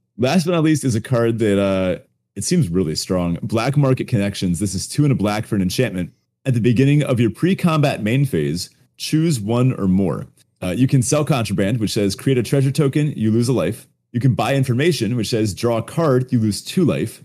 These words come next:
Or you can hire a Mercenary, which says, "Create a three two colorless shapeshifter creature token with Changeling, you lose three life." And that creature, of course, has every creature type.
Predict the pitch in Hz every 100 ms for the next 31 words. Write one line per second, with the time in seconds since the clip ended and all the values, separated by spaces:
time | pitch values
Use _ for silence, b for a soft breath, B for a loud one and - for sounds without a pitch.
0 | _ _ 127 135 110 - 147 170 135 131
1 | 147 117 90 98 - 98 - 107 101 95
2 | b _ - - 113 113 151 160 - 143
3 | - 139 151 135 - 160 143 151 131 120
4 | - 147 143 139 127 123 95 - - 165
5 | 202 131 104 87 98 131 _ _ _ 104
6 | 120 127 123 - - 180 131 78 - -
7 | _ - 98 98 - 120 104 87 - 90
8 | - 90 - 90 78 - 131 - - 78
9 | -